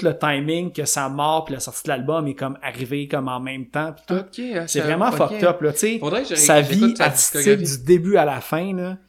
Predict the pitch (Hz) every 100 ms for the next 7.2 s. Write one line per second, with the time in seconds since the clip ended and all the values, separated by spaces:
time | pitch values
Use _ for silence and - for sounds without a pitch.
0 | - - 120 120 147 165 165 _ _ _
1 | _ - - 131 123 147 147 160 151 127
2 | 127 - - 160 156 135 - 131 131 123
3 | 123 139 135 - 151 - _ _ _ _
4 | _ - 170 185 208 - _ _ _ _
5 | _ _ _ _ _ - 240 247 - 156
6 | 196 196 147 139 143 143 147 143 185 190
7 | 123 127